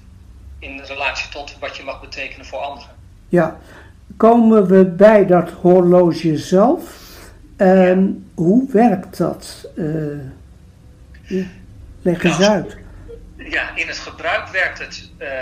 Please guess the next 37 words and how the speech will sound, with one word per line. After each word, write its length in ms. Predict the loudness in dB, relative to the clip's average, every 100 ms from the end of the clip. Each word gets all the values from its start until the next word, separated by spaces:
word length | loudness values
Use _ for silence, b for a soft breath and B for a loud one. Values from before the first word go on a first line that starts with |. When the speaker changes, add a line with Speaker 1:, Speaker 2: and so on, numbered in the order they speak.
| -8 -10
Speaker 1:
voor 340 | -14 -14 -14 -12
mijn 180 | -12 -10
zoon 340 | -8 -10 -10
en 180 | -14 -14
voor 160 | -12 -10
anderen 420 | -8 -8 -8 -8
als 260 | -6 -8
volgt. 380 | -8 -12 -12 -14
Hè, 120 | -12
die 100 | -12 -14
verblijven 580 | -18 -8 -6 -6 -10
daar, 260 | -10 -10 -10
daar 120 | -12
zijn 200 | -14 -12
zorgverleners, 1120 | -10 -8 -8 -10 -12 -10 -10 -12 -12 -12 -14 -18
eh, 100 | -18 -18 -16
in 120 | -20
een 120 | -20 -10
afdeling 520 | -10 -8 -10 -10 -10
waar 180 | -10 -10
hij 120 | -12
verblijft. 600 | -16 -16 -12 -12 -14 -20 -20 b b b -20 -20
En 120 | -18
dan 100 | -16
geeft 320 | -12 -12 -12
hij 140 | -14
aan 200 | -12 -12
dat 160 | -14 -18
hij 100 | -20
graag, 500 | -18 -14 -14 -16 -20 -20
eh, 100 | -16 -14
met 120 | -14 -14
de 60 |
smartwatch 480 | -12 -10 -10 -12 -14
naar 80 | -6
buiten 340 | -6 -6 -8
wil. 240 | -14 -14